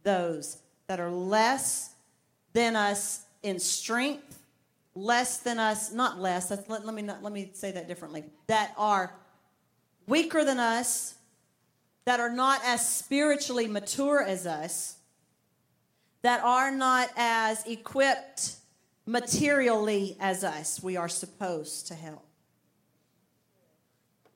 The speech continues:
First John three sixteen through nineteen. "By this we know love, because Jesus laid down his life for us.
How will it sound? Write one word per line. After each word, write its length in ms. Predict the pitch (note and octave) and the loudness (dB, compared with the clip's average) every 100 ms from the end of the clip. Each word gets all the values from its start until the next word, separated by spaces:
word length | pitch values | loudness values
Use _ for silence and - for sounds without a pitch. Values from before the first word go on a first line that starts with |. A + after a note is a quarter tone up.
| _ - | _ -8
First 280 | G3+ - | -4 -2
John 240 | A3 G#3 G3 | -2 -2 -4
three 600 | G#3+ G#3+ G#3+ G#3 G3 F#3 - _ _ _ _ _ _ - | -6 -4 -2 -2 -4 -8 -18 _ _ _ _ _ _ -10
sixteen 880 | - A3 G#3 - A3 G#3 G3+ G3 | -6 -4 -4 -4 -2 -2 -4 -6
through 320 | G3+ G3+ G3 G3 | -4 -2 -2 -2
nineteen. 920 | F#3+ F#3 F3 - G3 F3 D#3+ D#3+ D#3+ _ _ _ _ _ _ _ _ _ _ _ _ | -2 -2 -4 -8 -6 -6 -6 -8 -14 _ _ _ _ _ _ _ _ _ _ _ _
"By 200 | - A#3+ | 0 2
this 260 | A#3 C4+ C4+ | 4 2 0
we 120 | C4+ | 0
know 180 | C4 C4 | 2 2
love, 480 | B3+ A3+ E3 D#3 E3 _ _ _ _ _ _ _ _ _ - | 2 2 0 -6 -16 _ _ _ _ _ _ _ _ _ -10
because 340 | G3+ G3+ F3+ | -4 -4 -4
Jesus 480 | A3 A#3+ G#3 G#3 - | -4 -2 -2 -4 -4
laid 240 | G#3 G3+ | -2 -2
down 220 | G3 F#3+ | -4 -6
his 180 | F#3+ G3 | -6 -6
life 300 | G3 F#3+ F#3+ | -4 -6 -6
for 140 | F3 - | -8 -6
us. 600 | F3 D#3+ - - - | -6 -6 -6 -8 -8